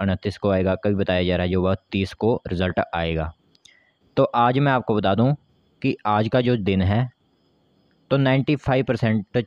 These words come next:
चांसेस जो हैं वो आपका रिज़ल्ट आ जाएगा आज हंड्रेड परसेंट, मतलब नाइंटी फ़ाइव परसेंट चांसेस आपके रिज़ल्ट आने के आज जो है बताए जा रहे हैं। फ़ाइव परसेंट जो है वो नहीं आएगा, क्या कारण बन सकता है? वही आपका, अ,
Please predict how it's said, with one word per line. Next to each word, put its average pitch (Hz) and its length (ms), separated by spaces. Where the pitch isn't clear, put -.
चांसेस 101 420
जो 98 140
हैं 90 100
वो 98 120
आपका 90 400
रिज़ल्ट 87 380
आ 87 140
जाएगा 90 380
आज 90 200
हंड्रेड 87 340
परसेंट, 82 420
मतलब 87 400
नाइंटी 101 260
फ़ाइव 101 160
परसेंट 95 480
चांसेस 90 360
आपके 90 520
रिज़ल्ट 90 300
आने 90 220
के - 100
आज 87 200
जो 87 180
है 92 80
बताए 87 360
जा 85 160
रहे 90 140
हैं। 127 200
फ़ाइव 123 200
परसेंट 139 420
जो 143 300
है 131 60
वो 127 140
नहीं 110 280
आएगा, 113 220
क्या 107 220
कारण 104 280
बन 95 140
सकता 92 300
है? 120 180
वही 123 280
आपका, 123 380
अ, 104 500